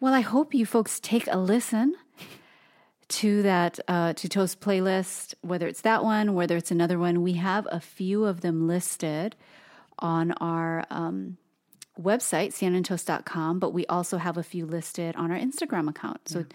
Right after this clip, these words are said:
Speaker 2: I'll put
Speaker 1: depending
Speaker 2: a link. I'll put a link to all of them if you wanna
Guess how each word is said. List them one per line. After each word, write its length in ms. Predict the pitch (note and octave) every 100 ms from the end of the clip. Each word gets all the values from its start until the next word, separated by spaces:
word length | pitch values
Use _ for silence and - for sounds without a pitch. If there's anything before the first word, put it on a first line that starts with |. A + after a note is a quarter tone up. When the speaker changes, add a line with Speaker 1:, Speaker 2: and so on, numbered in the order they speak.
| -
Speaker 2:
I'll 100 | G#3+
put 180 | - A#3
Speaker 1:
depending 340 | G3 G3 A3
Speaker 2:
a 20 | A3+
link. 100 | B3 -
I'll 80 | D#3+
put 160 | - F#3
a 60 |
link 260 | E3 D#3 -
to 180 | - D3+
all 220 | C#3 B2+
of 80 | A#2 - _ _ _ -
them 360 | C#3+ C#3 A2+
if 140 | C3+ -
you 100 | C#3
wanna 300 | C3 C3